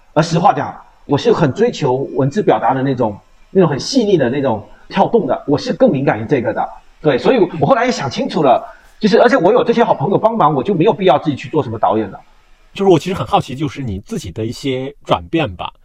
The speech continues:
Speaker 2: 比如说第一个转变，其实他是回到二十多岁的时候嘛，因为你是一个来自沿海城市，同时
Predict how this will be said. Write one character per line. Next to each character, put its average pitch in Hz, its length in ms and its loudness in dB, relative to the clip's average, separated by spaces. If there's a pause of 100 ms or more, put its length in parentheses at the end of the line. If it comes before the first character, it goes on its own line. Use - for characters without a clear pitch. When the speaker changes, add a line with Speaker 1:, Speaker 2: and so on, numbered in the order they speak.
Speaker 2:
比 131 80 -4
如 131 60 0
说 180 300 2
第 214 100 -6
一 - 20 -6
个 190 80 -6
转 127 120 0
变， 127 140 -4
其 143 80 -8
实 139 60 -6
他 156 80 0
是 143 60 -4
回 117 140 -6
到 139 100 2
二 - 120 2
十 135 60 -4
多 143 100 -2
岁 135 100 -2
的 107 60 -6
时 95 80 -12
候 92 160 -10
嘛， 85 140 -14 (300)
因 156 60 -6
为 143 80 0
你 117 60 -2
是 160 160 -8
一 151 60 4
个 135 360 0 (360)
来 143 160 2
自 190 160 -4
沿 143 160 2
海 151 180 -2
城 104 180 -12
市， 110 320 -6 (280)
同 156 180 -2
时 143 380 -2